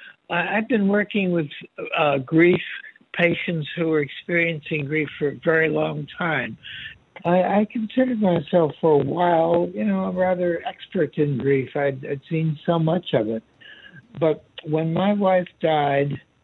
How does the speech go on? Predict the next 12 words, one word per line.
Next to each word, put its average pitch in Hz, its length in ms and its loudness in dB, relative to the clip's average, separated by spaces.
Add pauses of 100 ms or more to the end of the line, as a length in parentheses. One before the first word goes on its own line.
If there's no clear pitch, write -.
(320)
I 147 280 -2
thought 160 260 4
about 147 420 0 (840)
how 165 140 2
long 151 580 2
I 147 200 -8
had 143 240 -6
loved 139 360 -2
her 143 280 -2
and 127 160 -6
known 139 260 -4
her 135 300 -2